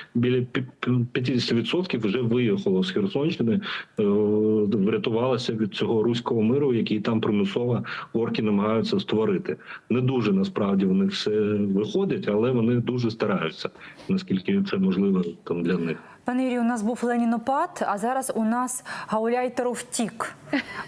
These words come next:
Speaker 2: От, е, так от, давайте про Гауляйтеров втіків поговоримо. Перше, Гауляйтер Херсонської області втік в Воронеж, та, і він, е, там робив ві-, відео, як то кажуть, відосики з Воронежу, з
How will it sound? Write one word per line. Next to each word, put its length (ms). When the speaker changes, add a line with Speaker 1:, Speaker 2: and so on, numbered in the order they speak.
Speaker 2:
От, 360
е, 240
так 240
от, 100
давайте 300
про 260
Гауляйтеров 760
втіків 500
поговоримо. 760
Перше, 340
Гауляйтер 500
Херсонської 520
області 360
втік 360
в 40
Воронеж, 640
та, 240
і 240
він, 180
е, 440
там 380
робив 340
ві-, 260
відео, 460
як 200
то 100
кажуть, 260
відосики 500
з 60
Воронежу, 540
з 220